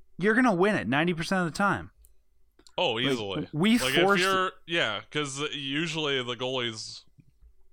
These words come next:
Speaker 2: done something wrong. <laughs>
Speaker 1: Yeah, like, we forced them to change goalies, and at that point, I was sitting watching, and the person I was watching with, I turned to them and said, "We got this." You know, we've just forced their hand. We made them change goaltenders. They're upset. It's our game,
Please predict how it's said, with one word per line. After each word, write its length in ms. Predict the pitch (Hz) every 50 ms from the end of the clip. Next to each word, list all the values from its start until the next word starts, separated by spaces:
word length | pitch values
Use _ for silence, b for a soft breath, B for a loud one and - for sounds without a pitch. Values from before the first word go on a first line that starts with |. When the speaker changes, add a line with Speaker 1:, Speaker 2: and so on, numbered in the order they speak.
| _ 127 131 117
Speaker 2:
done 280 | - 131 123 123 123 117
something 500 | - - 131 131 123 - 120 117 113 113
wrong. 460 | 110 110 113 117 120 117 113 123 139 -
<laughs> 420 | - - - - _ _ - - -
Speaker 1:
Yeah, 180 | 175 208 202 165
like, 180 | 143 151 139
we 160 | 190 240 254
forced 420 | 220 - - 196 196 214 - - -
them 120 | 196 180 160
to 40 | 135
change 360 | - - 196 196 196 175 143
goalies, 460 | - 160 151 147 139 107 98 104 101
and 100 | 120 139
at 80 | 135 135
that 240 | 156 170 196 202 -
point, 260 | - 170 151 143 113
I 140 | 117 143 165
was 160 | 175 180 170
sitting 240 | - - 185 170 156
watching, 360 | 143 135 127 123 - - 147
and 60 | 147
the 60 | 151 139
person 280 | 139 160 160 151 170
I 80 | 165 160
was 160 | 151 139 135
watching 280 | 139 139 156 156 - 165
with, 100 | 156 139
I 80 | 131 127
turned 260 | 123 - 151 156 160
to 40 | 156
them 80 | 156 147
and 40 |
said, 140 | 131 - 139
"We 100 | 131 135 135
got 320 | 123 117 110 131 - _
this." 280 | - 65 - - - - B B B B B B B B
You 100 | - 123
know, 100 | 123 120
we've 160 | 135 147 143
just 200 | 139 170 170 151 -
forced 420 | - - 156 160 170 175 165 -
their 120 | 170 160
hand. 300 | 151 143 135 113 101 101
We 80 | 104 107
made 220 | 113 127 135 135
them 120 | 131 131 123
change 360 | - - 143 151 170 175 151
goaltenders. 640 | 147 151 143 147 135 139 135 131 127 127 127 117 - B B B B B B B B B
They're 300 | 110 123 135 147 165 175
upset. 480 | 175 - - - 143 131 131 135 - B B B B B B B -
It's 180 | - 156 147 -
our 160 | 170 165 165
game, 360 | 156 175 196 214 190 117 -